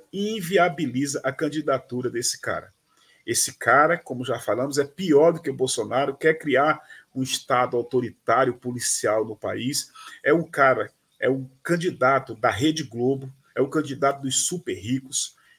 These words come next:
e que até agora não conseguiu decolar. Essa notícia, repito, importantíssima politicamente para o Brasil, para a volta da democracia. E Lula,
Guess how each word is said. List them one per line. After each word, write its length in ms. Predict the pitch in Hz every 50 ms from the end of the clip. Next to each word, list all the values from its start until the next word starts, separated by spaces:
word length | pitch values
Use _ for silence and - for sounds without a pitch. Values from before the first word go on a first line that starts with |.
| _ _
e 120 | 143 151
que 200 | 151 - - -
até 320 | 143 139 139 - - 160 151
agora 380 | 147 127 123 127 135 135 139
não 180 | 135 135 147 160
conseguiu 540 | - - 156 151 - - 135 120 123 135 131
decolar. 720 | 127 139 139 139 - 156 151 139 127 104 90 95 - - _ _ _ _ _ _ _ _ _ _ _ _ _ _ _ _ _ _ -
Essa 580 | - 139 147 180 202 190 - - - - 123
notícia, 580 | 120 110 - - - - 143 160 156 - - 131
repito, 600 | 127 143 131 - - - 131 135 135 - 160 - _ _ _ _ _
importantíssima 1800 | 165 180 190 196 196 196 190 - _ _ _ 160 165 180 175 175 - - - 160 156 165 - - _ - - 165 165 - - 139 113 101 - _ - - _ _ _
politicamente 840 | 147 147 131 147 143 - - - 127 113 120 120 127 - - - - _ _ _ _ _ _
para 340 | - 113 113 117 120 120 -
o 80 | - 127
Brasil, 640 | 123 131 131 135 131 - - - - 90 82 - - _ _ _ _ _
para 160 | - 113 131
a 40 | 127
volta 460 | - - 117 135 147 151 143 135 -
da 80 | - 113
democracia. 720 | 113 120 127 160 120 - 120 110 - - - 95 - 131 - _ _ _ _ _
E 120 | - 240
Lula, 400 | 226 202 190 196 202 - - -